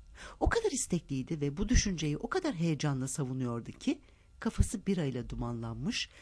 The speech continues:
ve kendisini o tuhaf akşamın sihrine kaptırmış olan Meryem daha fazla direnemedi. Profesörün suya girmesinden sonra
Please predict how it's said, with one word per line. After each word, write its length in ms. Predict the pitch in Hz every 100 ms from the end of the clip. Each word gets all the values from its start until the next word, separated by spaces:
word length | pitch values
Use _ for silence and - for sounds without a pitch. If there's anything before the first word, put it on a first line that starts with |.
| - -
ve 100 | 254
kendisini 420 | 302 277 - 180
o 140 | - 214
tuhaf 360 | - 320 349
akşamın 420 | - 165 - 156
sihrine 400 | 165 - 160 185
kaptırmış 540 | 202 143 - 131 131 139
olan 220 | 127 127
Meryem 440 | 127 120 120 208 - - - -
daha 160 | 180
fazla 400 | - 117 113 170
direnemedi. 520 | 147 120 117 110 131 - - - - - - - - - -
Profesörün 500 | 254 254 254 254 285
suya 280 | 320 - 202
girmesinden 680 | 185 156 139 139 - 147 156
sonra 480 | 147 113 104 135